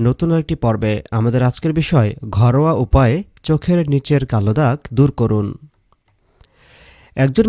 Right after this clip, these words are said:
মানুষের সৌন্দর্য অনেকাংশে নষ্ট হয়ে যায় চোখের নিচের কালো দাগের জন্য, যাকে বলা হয়ে থাকে ডার্ক সার্কেল। প্রায় সকলেই এই সমস্যার সাথে পরিচিত। ডার্ক সার্কেল দেখা দেওয়ার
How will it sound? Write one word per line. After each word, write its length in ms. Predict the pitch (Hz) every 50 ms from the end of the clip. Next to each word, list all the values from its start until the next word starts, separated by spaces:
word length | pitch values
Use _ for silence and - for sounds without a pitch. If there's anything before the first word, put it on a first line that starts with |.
| 214
মানুষের 300 | 208 220 214 - 233 226
সৌন্দর্য 460 | 208 - 156 139 135 131 165 165 - 175 127 135 180 - - 127
অনেকাংশে 440 | 127 151 147 - 175 160 147 - 185 165
নষ্ট 300 | 135 120 120 117 - -
হয়ে 240 | 147 139 147 156 147 143
যায় 140 | 120 127 180 208 -
চোখের 360 | - 165 165 - - 180 180 180 165
নিচের 360 | 160 156 147 - - 156 147 139 -
কালো 200 | 117 107 107 110
দাগের 340 | 101 107 107 104 127 170 160
জন্য, 260 | 131 123 110 107 104 104 101 98 98 - - - - _ -
যাকে 280 | 123 135 135 135 - 170 151
বলা 260 | 131 123 123 123 123 120
হয়ে 140 | 135 139 135 -
থাকে 240 | 151 165 - 127 135 175 202 - - 127 110
ডার্ক 240 | 113 113 123 165 - - -
সার্কেল। 400 | 139 120 101 - - 113 104 101 101 127 - - - - - -
প্রায় 240 | - 143 147 160 185 180 -
সকলেই 420 | 160 143 - 156 160 156 139 147 190 - - - - - - 131
এই 80 | 151 160 - -
সমস্যার 440 | 147 135 139 143 139 - 165 151 -
সাথে 200 | - 160 151 - 185 - -
পরিচিত। 400 | 135 117 123 - - 113 - - 104 101 101 - _ _ - - - - _ -
ডার্ক 220 | - 135 165 180 - -
সার্কেল 380 | 208 202 185 - - 214 208 214 220 214 - _ _ _ -
দেখা 280 | 113 127 123 - 139 135 123
দেওয়ার 240 | 131 123 123 123